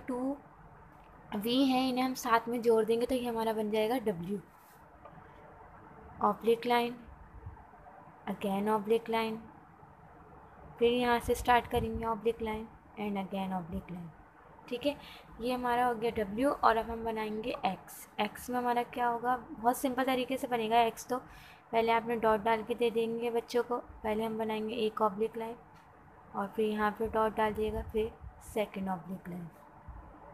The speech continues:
Oblique line and again oblique line, Oblique line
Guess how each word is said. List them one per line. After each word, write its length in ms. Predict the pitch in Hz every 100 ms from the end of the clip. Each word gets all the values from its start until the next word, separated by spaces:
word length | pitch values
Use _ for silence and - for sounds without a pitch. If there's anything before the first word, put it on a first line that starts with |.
| - - -
Oblique 420 | 208 220 233 247
line 300 | 233 233 233 - - - - - -
and 260 | 214 208 202
again 340 | 196 185 190
oblique 400 | 190 165 185 -
line, 220 | 175 165 160 - - - - - -
Oblique 440 | 208 208 226 226
line 340 | 233 220 226